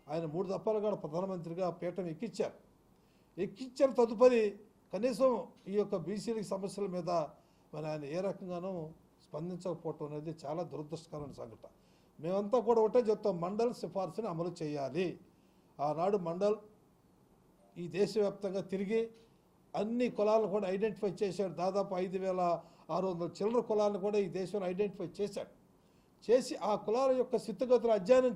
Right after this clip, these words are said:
చేశాడు. దాంతో కూడా ఓబీసీ, ఏ, ఓ-, ఓబీసీలో most backward classes, అతి తక్కువ జనాభా కలిగిన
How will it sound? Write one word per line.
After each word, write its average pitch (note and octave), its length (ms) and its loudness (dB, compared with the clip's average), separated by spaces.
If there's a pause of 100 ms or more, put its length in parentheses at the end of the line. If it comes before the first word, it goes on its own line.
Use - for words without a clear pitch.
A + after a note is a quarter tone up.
చేశాడు. - 320 -4 (920)
దాంతో B3 420 4
కూడా A#3 380 6 (220)
ఓబీసీ, B3 460 6 (280)
ఏ, F3 60 -2
ఓ-, F3 280 -2 (140)
ఓబీసీలో A3 640 2 (440)
most C4+ 280 8
backward A3 500 2
classes, F#3+ 360 -2 (280)
అతి F3+ 220 -4
తక్కువ G#3 400 0
జనాభా G3+ 380 0
కలిగిన G3 340 -2